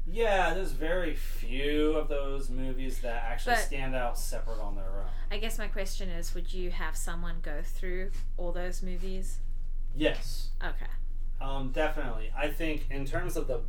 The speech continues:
Speaker 1: big picture, Incredible Hulk's probably one of the most expendable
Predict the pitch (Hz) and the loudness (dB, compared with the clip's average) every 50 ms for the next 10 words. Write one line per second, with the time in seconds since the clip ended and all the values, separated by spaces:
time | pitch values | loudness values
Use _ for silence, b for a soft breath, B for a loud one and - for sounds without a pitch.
0 | - - 139 135 135 131 127 127 - - - - - - - - 359 359 359 370 | 0 0 0 0 0 0 0 0 0 0 0 0 0 0 0 0 0 0 0 0
1 | 381 - B B B B B B B B B B - - 147 147 - - 160 160 | 0 0 B B B B B B B B B B 0 0 0 0 0 0 0 2
2 | 160 147 135 131 - - - - - - - - - - 131 123 131 139 - 143 | 0 0 0 0 0 0 0 0 0 0 0 0 0 0 0 0 0 0 0 0
3 | 143 - - 127 127 131 127 120 - - 120 123 123 120 120 120 120 - 117 117 | 0 0 0 0 0 0 0 0 0 0 0 0 0 0 0 0 0 -2 -2 0
4 | 120 117 113 113 - - - - - - - - - - - - - - 247 151 | 0 0 0 0 0 0 0 0 0 0 0 0 0 0 0 0 0 0 0 0
5 | 151 - 220 240 - - | 0 0 0 0 0 0